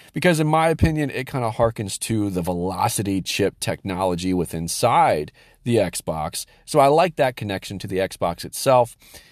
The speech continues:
And then the green itself is a shade that I personally love. I'm glad they didn't go too crazy neon green with it, but I do think it fits perfectly for the Xbox brand,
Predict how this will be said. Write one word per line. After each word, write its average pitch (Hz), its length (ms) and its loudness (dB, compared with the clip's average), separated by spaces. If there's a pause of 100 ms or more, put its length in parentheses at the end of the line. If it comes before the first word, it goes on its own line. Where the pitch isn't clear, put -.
(120)
And 156 160 2
then 175 140 2
the 151 80 0
green 147 380 -2
itself 87 500 0
is 90 80 -6
a 90 60 -4
shade 131 640 -2
that 90 200 -4
I 101 220 2
personally 95 460 -2
love. 101 380 4 (300)
I'm 117 120 0
glad 170 240 4
they 165 80 0
didn't 139 220 -2
go 110 180 2
too 131 340 2
crazy 117 480 -2
neon 117 420 -2
green 113 320 -4
with 113 180 -4
it, 107 160 -2
but 95 140 0
I 90 80 0
do 117 280 0
think 113 240 -6
it 95 80 -6
fits 107 200 -6
perfectly 110 560 -2
for 95 140 -8
the 92 140 -2
Xbox 87 480 -4
brand, 110 560 -2